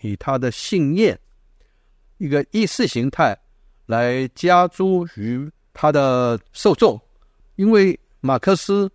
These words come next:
到列宁在俄国形成革命而形成了苏联，所以就在政权当中呢来推行这个样子的政策。那所以马克思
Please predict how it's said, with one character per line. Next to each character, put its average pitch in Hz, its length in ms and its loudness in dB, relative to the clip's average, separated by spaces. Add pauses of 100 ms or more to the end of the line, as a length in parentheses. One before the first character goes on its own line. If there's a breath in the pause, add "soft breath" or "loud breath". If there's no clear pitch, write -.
到 170 240 2
列 175 380 4
宁 123 440 0 (120)
在 135 580 0 (260)
俄 196 140 4
国 156 400 0 (480)
形 156 200 0
成 151 180 0
革 131 220 0
命 202 240 2
而 127 380 -2
形 139 220 -2
成 123 180 -2
了 131 60 -2
苏 214 240 -4
联， 110 220 -2 (340)
所 185 200 2
以 165 60 4
就 151 200 2
在 135 200 2
政 254 240 2
权 127 200 0
当 135 220 0
中 135 220 0
呢 117 80 2
来 104 180 0 (160)
推 208 300 0
行 101 300 -2
这 - 120 -2
个 107 80 2
样 95 240 0
子 - 180 -10
的 - 220 -16 (100)
政 143 160 6
策。 113 220 -2 (1000)
那 247 180 6
所 247 180 0
以 247 60 4
马 165 160 2
克 208 140 -2
思 208 440 0